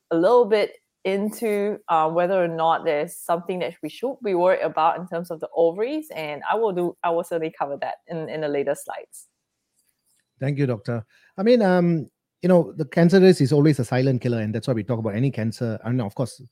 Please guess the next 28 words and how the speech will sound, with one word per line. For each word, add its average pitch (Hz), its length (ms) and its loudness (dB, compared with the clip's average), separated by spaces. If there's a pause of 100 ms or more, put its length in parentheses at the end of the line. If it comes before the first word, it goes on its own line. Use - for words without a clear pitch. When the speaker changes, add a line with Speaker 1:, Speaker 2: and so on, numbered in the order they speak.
Speaker 2:
the 120 160 -6
good 123 240 -4
thing, 131 160 0
the 110 80 -2
medical 110 240 -2
science, 117 320 -2 (260)
we 123 200 0
have 131 200 0
these 120 140 -4
blood 123 260 0
tests 123 280 0
to 117 100 0
even 123 280 2
to 113 300 0
measure 120 400 0
certain 117 380 -2 (220)
tumor 131 260 4
markers 113 400 0
or 113 80 -2
even 117 220 0
C 123 240 0
A 123 40 4
one 110 200 -2
two 113 120 -4
five 110 280 -4
for 107 160 -4
a - 20 -4
woman. 123 340 0